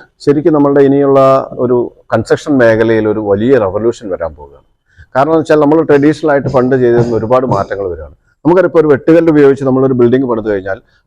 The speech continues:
അത് പിന്നെ മണല്, സിമന്റ് ഉപയോഗിച്ച് തേച്ച് കൂലി അടക്കം ഏകദേശം ഒരു അമ്പത് രൂപയോളം വരും.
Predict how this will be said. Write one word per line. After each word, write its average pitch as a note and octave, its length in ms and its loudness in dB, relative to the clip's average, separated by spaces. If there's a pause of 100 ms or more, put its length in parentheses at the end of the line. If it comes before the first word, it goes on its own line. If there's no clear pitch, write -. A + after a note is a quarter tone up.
അത് D#3+ 340 2
പിന്നെ A#2+ 420 2
മണല്, A#2 400 2
സിമന്റ് B2 380 0
ഉപയോഗിച്ച് A2+ 480 0
തേച്ച് A2 280 2
കൂലി A2+ 320 2
അടക്കം A#2 340 0
ഏകദേശം A2 320 0
ഒരു A2+ 80 0
അമ്പത് G#2 280 -2
രൂപയോളം F#2 320 -4
വരും. - 120 -20